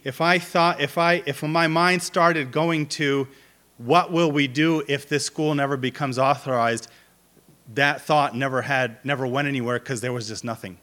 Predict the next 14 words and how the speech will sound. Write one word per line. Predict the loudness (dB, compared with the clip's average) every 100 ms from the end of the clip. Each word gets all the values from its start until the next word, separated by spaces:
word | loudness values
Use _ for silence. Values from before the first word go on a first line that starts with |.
| _ _ _ _ _ _
I | -2 0 0
knew | -2
nothing | -2 -2 -2 -2 -4 -6
else | -6 -6 -6
that | -8
we | -6 -6
would | -6 -6
do | -4 -4
if | -6
that | -2 -2 -4
school | -6 -2
wasn't | -2 -2 -4
author-, | -6 -6 -10 -8
authorized. | -6 -6 -6 -6 -4 -6